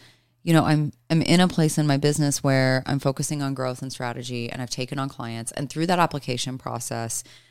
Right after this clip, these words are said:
um, which would be such an immense blessing, um, if I were, if Rigs and Co. were accepted into that. And if not, it was a great learning process, and there won't be, I won't be upset or any hard feelings, but it would be amazing, um, if I could. But through that process, I had to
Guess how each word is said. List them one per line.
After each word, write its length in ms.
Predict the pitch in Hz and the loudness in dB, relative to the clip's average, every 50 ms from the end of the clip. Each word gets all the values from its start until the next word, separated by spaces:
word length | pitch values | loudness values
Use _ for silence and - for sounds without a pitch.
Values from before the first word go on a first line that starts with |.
| - - _ - | -20 -20 _ -8
um, 280 | 143 135 127 123 127 131 | -4 -4 -2 -2 -2 -4
which 160 | 143 - 156 | -2 -2 -2
would 80 | 147 | -2
be 80 | 143 147 | 0 0
such 260 | - - 147 139 - | 0 0 0 -2 -2
an 80 | 139 139 | -2 -2
immense 400 | 131 131 135 139 131 131 - - | -2 -2 -2 -2 -2 -2 -4 -6
blessing, 600 | - 123 120 120 - - 120 117 117 120 123 - _ - - _ _ _ _ | -4 -4 -4 -4 -4 -6 -6 -8 -8 -8 -10 -14 _ -20 -20 _ _ _ _
um, 400 | - 135 131 123 123 127 127 - - 151 | -4 -2 -2 0 -2 -2 -4 -6 -6 -4
if 80 | - | 0
I 80 | 139 127 | 0 0
were, 340 | 123 127 123 117 110 113 - | 0 0 0 -2 -2 -4 -4
if 100 | - 135 | -6 -4
Rigs 180 | 139 131 120 - | -4 -6 -6 -6
and 80 | 131 123 | -8 -6
Co. 140 | - 123 | -4 -4
were 120 | 123 123 120 | -2 -4 -4
accepted 420 | - - - 123 - - 127 123 | -6 -6 -6 -6 -6 -6 -8 -8
into 180 | 120 120 117 127 | -8 -8 -6 -4
that. 220 | 131 123 131 - | -2 -2 -2 -2
And 100 | - 180 | -2 -2
if 160 | 185 180 - | -2 -2 0
not, 280 | - 160 147 156 156 - | 0 0 2 2 0 0
it 40 | 151 | -2
was 100 | 143 139 | -8 -6
a 40 | 131 | -4
great 200 | 139 135 135 - | -2 -2 -2 -2
learning 280 | - 131 127 127 131 | -4 -4 -4 -4 -4
process, 480 | - - 135 131 - - 135 139 139 - | -4 -4 -4 -2 -2 -2 -2 -2 -4 -4
and 80 | 131 | -4
there 80 | 127 127 | -4 -4
won't 120 | 135 - | -4 -4
be, 220 | - 131 120 - 131 - - - | -4 -4 -6 -6 -8 -14 -18 -14
I 60 | 135 | -12
won't 160 | 131 135 131 | -10 -8 -6
be 60 | - 127 | -6 -6
upset 280 | 120 - - 127 127 | -6 -4 -4 -4 -2
or 80 | 143 131 | -2 -2
any 120 | 120 117 | -4 -4
hard 200 | 127 131 120 - | -6 -6 -8 -8
feelings, 380 | - - 131 139 143 147 143 - | -6 -6 -4 -4 -4 -6 -6 -4
but 160 | - 123 - | -4 -4 -4
it 60 | - 131 | -4 -4
would 100 | 131 131 | -4 -4
be 100 | 135 131 | -2 -2
amazing, 600 | 127 127 127 117 117 117 - 127 123 139 147 - - - - - - - - - - | -2 -2 -4 -4 -6 -6 -6 -6 -6 -6 -6 -8 -12 -18 -20 -20 -20 -20 -18 -12 -8
um, 100 | 143 139 | -6 -6
if 140 | 135 127 - | -4 -4 -6
I 40 | 139 | -8
could. 500 | - - - 127 120 120 120 123 - - - - - _ _ _ _ _ 170 | -8 -8 -6 -6 -4 -4 -4 -6 -8 -12 -20 -20 -20 _ _ _ _ _ -12
But 340 | 147 - 156 139 135 - | -4 0 2 2 2 0
through 260 | - - - 185 190 165 | -2 -4 -2 2 2 4
that 120 | 143 - | 2 2
process, 460 | - 180 - 131 - 147 139 131 - - | 2 0 -2 0 2 2 2 2 0 -2
I 60 | 147 | -2
had 280 | 151 143 135 135 135 - | -2 0 0 -2 -2 -2
to 600 | - - 147 135 127 127 127 127 127 123 123 | -4 -2 0 0 0 0 0 0 -2 -2 -4